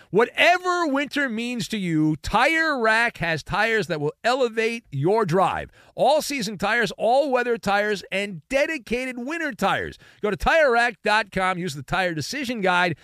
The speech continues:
to get a personalized tire recommendation,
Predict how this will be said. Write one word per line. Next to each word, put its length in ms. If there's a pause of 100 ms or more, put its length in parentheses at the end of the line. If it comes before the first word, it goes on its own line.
(160)
to 80
get 100
a 60
personalized 680
tire 300
recommendation, 1000